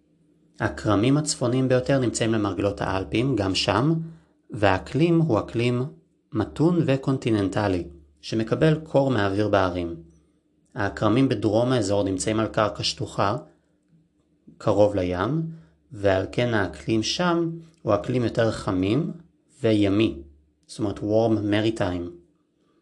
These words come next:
יש הרבה מאוד זנים נטועים באזור, אבל העיקרי זה בעצם פינו גריז'יו כלבן ומרלו כזן אדום.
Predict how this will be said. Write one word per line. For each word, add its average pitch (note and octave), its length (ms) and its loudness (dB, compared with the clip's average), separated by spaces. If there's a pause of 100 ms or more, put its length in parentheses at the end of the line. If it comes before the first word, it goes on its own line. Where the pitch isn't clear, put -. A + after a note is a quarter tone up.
(560)
יש D3+ 280 0
הרבה A2+ 320 0
מאוד B2+ 200 2
זנים B2 320 0
נטועים A#2+ 360 -4
באזור, A#2 440 2 (640)
אבל G2+ 200 2
העיקרי A2 560 0
זה B2+ 100 -2
בעצם A2 640 0 (320)
פינו A2+ 280 0
גריז'יו G#2+ 460 2
כלבן A2 520 0
ומרלו G#2 500 0
כזן G2+ 480 -2
אדום. F#2 400 -2